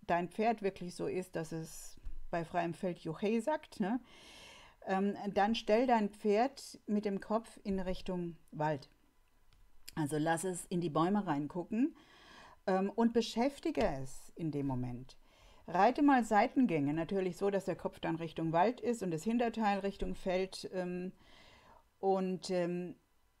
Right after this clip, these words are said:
wenn du kannst, in Begleitung eines erfahrenen Pferdes, eines Oldie-Pferdes, hilft es dann auch,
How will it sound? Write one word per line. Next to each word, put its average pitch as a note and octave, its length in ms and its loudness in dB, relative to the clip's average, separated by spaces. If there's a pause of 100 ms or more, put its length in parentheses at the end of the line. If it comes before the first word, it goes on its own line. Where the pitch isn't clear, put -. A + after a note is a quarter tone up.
(680)
wenn F#3 160 0
du F#3+ 80 4
kannst, G#3+ 540 2
in G#3+ 200 0
Begleitung F#3 480 6
eines D#3+ 500 -2
erfahrenen D#3+ 720 -2 (200)
Pferdes, G3+ 440 0
eines E3 320 -4
Oldie-Pferdes, G#3+ 800 0
hilft A#3+ 340 -2
es G#3+ 140 -6
dann F3 220 -4
auch, G3+ 340 -2